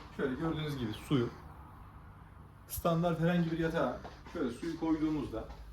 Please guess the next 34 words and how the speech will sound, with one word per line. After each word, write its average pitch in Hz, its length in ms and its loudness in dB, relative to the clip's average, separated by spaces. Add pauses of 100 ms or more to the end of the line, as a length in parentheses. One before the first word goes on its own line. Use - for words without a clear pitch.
(520)
ve 151 120 -4
üstüne 160 280 -4
atladığımızda 156 560 -2
veya 131 180 0
uzandığımızda, 147 500 0
hareket 143 260 -2
ettiğimizde 135 360 -4 (100)
bu 165 40 -8
su 151 160 -8
devriliyor. 143 440 2 (260)
Ama 151 320 -2
bu 208 60 2
yatakta 160 500 -2
bu 156 60 -4
su 196 160 -6
devrilmiyor. 143 440 0 (100)
Hemen 180 280 -2
bunu 156 140 -4
test 151 220 -4
ediyorum 107 280 -2
sizin 104 200 -8
için. 170 240 -6
Atlayarak 139 480 4
test - 220 -4
ediyorum. 98 280 -2 (340)
Şöyle 113 220 -2
gösterelim. - 560 4 (680)
Gördüğünüz 160 400 0
gibi 156 260 2 (120)
arkadaşlar 139 440 0
su - 180 -4
devrilmedi. 147 560 2 (760)
Bu 160 120 4
içerisindeki 156 520 0